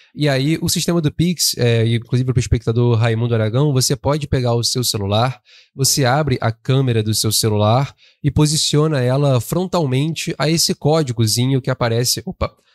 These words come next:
aqui desse lado. A sua câmera vai ler o código e vai abrir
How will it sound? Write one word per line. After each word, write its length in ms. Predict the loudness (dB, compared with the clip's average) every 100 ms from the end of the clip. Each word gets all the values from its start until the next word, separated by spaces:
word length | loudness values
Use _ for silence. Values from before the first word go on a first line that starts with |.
| _ _
aqui 480 | -14 -6 -2 -2 -2
desse 280 | -2 -2 0
lado. 360 | 0 0 -2 -6 _ _
A 60 | -4
sua 160 | -2 -2
câmera 340 | -2 0 0
vai 180 | -2 -4
ler 360 | 0 0 0 -2
o 140 | -4
código 580 | 0 2 2 0 -2 0
e 80 | -2
vai 220 | 0 0
abrir 400 | 0 -2 -4